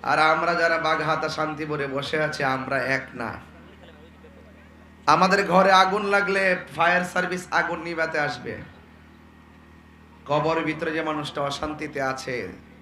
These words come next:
আমরা যারা বেঁচে আছি তারা কিছুই করার নাই।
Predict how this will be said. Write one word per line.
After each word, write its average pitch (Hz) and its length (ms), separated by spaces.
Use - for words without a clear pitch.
আমরা 139 280
যারা 143 200
বেঁচে 143 340
আছি 135 180
তারা 127 240
কিছুই 196 420
করার 127 260
নাই। 98 320